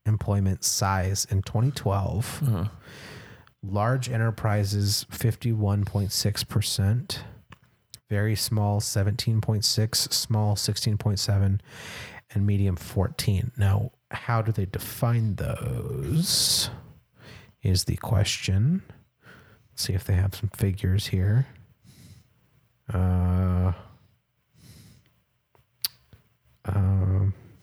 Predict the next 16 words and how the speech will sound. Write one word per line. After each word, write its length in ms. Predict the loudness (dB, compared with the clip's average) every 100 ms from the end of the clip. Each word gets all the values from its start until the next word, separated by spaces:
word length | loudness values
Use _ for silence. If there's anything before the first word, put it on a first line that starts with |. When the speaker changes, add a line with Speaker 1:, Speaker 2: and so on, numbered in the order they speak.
| -20 -20 -20 _ _ _ -2
Speaker 1:
oh, 40 |
here 100 | 0
we 100 | 0
go. 340 | 0 0 0 0 _ _ -20 -20 -20 -20 _ _ -4
Just 220 | -4 -2
an 80 | 0
enterprise 460 | 0 2 0 0
firm. 580 | -2 -2 0 0 0 -4 -8 -16 -2
Uh, 260 | 2 2 0
very 380 | -2 0 0 0
small 320 | 0 0 0
is 100 | -2
fewer 420 | -6 -2 2 2
than 180 | 2 -2
twenty 320 | 0 0 2
employees. 640 | 0 0 2 2 0 -2